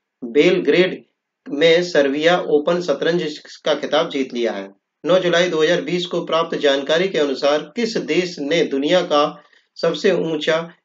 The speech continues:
इक्कीस दशमलव सोलह मीटर रेत महल बनाया है? तो आंसर है डेनमार्क। तो डेनमार्क ने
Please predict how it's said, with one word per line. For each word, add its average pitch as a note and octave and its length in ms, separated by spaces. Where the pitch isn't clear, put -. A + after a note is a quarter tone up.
इक्कीस E3 280
दशमलव E3+ 340
सोलह E3+ 360
मीटर D3+ 520
रेत F#3 420
महल C#3 320
बनाया C#3 360
है? C#3 200
तो A#2+ 120
आंसर C3 360
है D#3 120
डेनमार्क। B2 520
तो B2+ 80
डेनमार्क C#3+ 560
ने D3+ 260